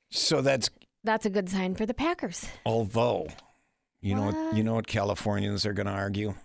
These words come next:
Speaker 2: What? They got better cheese?
Speaker 1: No,
Speaker 2: <laughs>
Speaker 1: that they produce more of it. Just
Speaker 2: Yeah, but it's not
Speaker 1: because
Speaker 2: as
Speaker 1: they're
Speaker 2: good.
Speaker 1: such, just because they're such a big state. But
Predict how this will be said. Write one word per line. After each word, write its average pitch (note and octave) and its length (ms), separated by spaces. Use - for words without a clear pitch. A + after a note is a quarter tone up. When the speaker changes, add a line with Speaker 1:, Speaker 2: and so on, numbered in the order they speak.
Speaker 2:
What? G#3 320
They G#3+ 100
got G3 180
better G3 220
cheese? A3 440
Speaker 1:
No, F2 320
Speaker 2:
<laughs> - 340
Speaker 1:
that F#2+ 140
they G2 140
produce F2+ 460
more F2 300
of D#2 120
it. D#2+ 140
Just A2 100
Speaker 2:
Yeah, A3 80
but G#2+ 100
it's - 80
not C3 80
Speaker 1:
because A2 100
Speaker 2:
as F2 40
Speaker 1:
they're A#2 120
Speaker 2:
good. D#3+ 80
Speaker 1:
such, A#2 340
just A#2 240
because G#2 320
they're F#2+ 120
such F#2+ 240
a F#2 80
big F2 280
state. - 380
But G#3+ 320